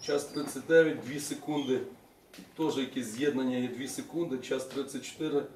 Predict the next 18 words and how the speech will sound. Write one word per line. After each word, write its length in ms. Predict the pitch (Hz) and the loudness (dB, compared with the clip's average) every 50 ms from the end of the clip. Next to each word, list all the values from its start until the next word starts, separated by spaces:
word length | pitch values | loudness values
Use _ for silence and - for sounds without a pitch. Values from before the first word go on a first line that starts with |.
| - - - - - | -18 -20 -16 -8 -2
теж 180 | 143 147 139 127 | -2 0 0 0
є 180 | 127 131 131 | 0 0 -2
дві, 280 | 123 117 113 131 - - - | -2 -4 -8 -10 -10 -10 -14
чотирнадцять 580 | - - - - 143 139 135 131 - 131 123 - | -16 -10 -6 -4 -4 -4 -4 -4 -6 -8 -8 -8
секунд. 340 | - 127 - - 120 110 - - - - - - - - - - | -10 -10 -8 -8 -8 -8 -8 -10 -18 -20 -20 -20 -20 -20 -20 -18
Ці 120 | - - 160 | -14 -10 -8
всі 180 | - - - | -8 -6 -6
секунди, 540 | 143 - - 151 - - 185 185 170 147 143 | -4 -4 -4 -6 -6 -4 -4 -2 -2 -2 -2
це 200 | - - - 151 - - - - - - - | -2 -2 -2 -4 -4 -4 -10 -10 -10 -6 -4
для 120 | 131 151 | -2 -2
подальшого 480 | 151 - 156 147 170 160 151 - 147 143 | -2 2 4 6 6 6 6 2 -2 -2
розслідування 520 | 135 139 - 151 160 147 147 147 143 139 | -2 -2 -4 -4 -6 -4 -2 -2 -2 0
ми 120 | 135 143 139 | 2 2 2
будемо 220 | 131 143 143 139 | 2 0 0 0
розбиратися. 600 | 139 135 123 127 151 147 147 139 135 - - - - - - - - - - - - | 0 0 0 0 0 2 2 2 2 0 -6 -10 -12 -16 -20 -20 -20 -20 -20 -18 -12
Якщо 280 | - - - - 139 131 | -8 -8 -6 -4 -2 0
нам 200 | 127 123 117 - - - - - | 0 0 0 -2 -6 -18 -18 -10
брат 460 | 107 107 131 135 143 - - - | -2 2 4 4 6 4 2 0